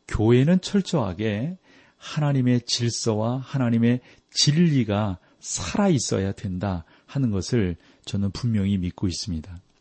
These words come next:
목회자는 교회를 조직하고 건물을 짓는 것이 아니라 교인들의 삶을 일으켜 세우는 일에 더욱더 노력을 해야 되는 것이죠. 목회자가 아무리 훌륭한 조직을 세울지라도 그가 교회를 떠나고 나면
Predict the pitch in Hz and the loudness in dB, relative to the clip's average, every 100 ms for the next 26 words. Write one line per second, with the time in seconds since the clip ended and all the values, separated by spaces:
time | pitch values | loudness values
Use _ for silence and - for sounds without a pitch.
0 | _ _ - - - - 120 120 127 123 | _ _ -20 -20 -20 0 0 2 4 6
1 | 127 120 120 120 120 113 110 113 - 98 | 6 4 8 8 8 4 2 2 -2 0
2 | 107 117 90 - _ - - 117 120 120 | 0 0 -2 -8 _ -8 0 2 4 2
3 | 110 117 110 104 98 104 92 95 104 147 | 2 2 2 2 0 0 0 0 0 -2
4 | 160 - _ - 120 120 117 113 - 101 | -4 -16 _ 2 4 6 4 2 0 0
5 | 104 110 120 117 _ 143 156 175 - 160 | 0 4 4 2 _ 2 4 4 4 0
6 | 143 - 185 160 160 147 151 185 135 90 | 2 4 4 6 4 2 4 6 6 2
7 | 90 104 98 87 135 151 - - - 98 | -2 0 0 2 2 2 -2 -16 -4 0
8 | 92 87 95 92 90 98 92 85 - - | 0 -2 -2 -2 -2 -2 -4 -6 -10 -12
9 | 110 _ _ _ _ _ _ _ _ _ | -18 _ _ _ _ _ _ _ _ _
10 | - 113 - 113 110 104 104 107 - 143 | -2 0 2 4 4 2 4 2 0 2
11 | 131 123 123 120 120 127 120 151 139 - | 4 4 4 2 4 4 4 4 2 2
12 | 107 98 92 87 - 117 117 - 117 120 | 0 2 0 -2 -2 0 0 2 4 6
13 | 117 139 139 131 131 120 127 147 | 4 2 0 2 2 2 4 2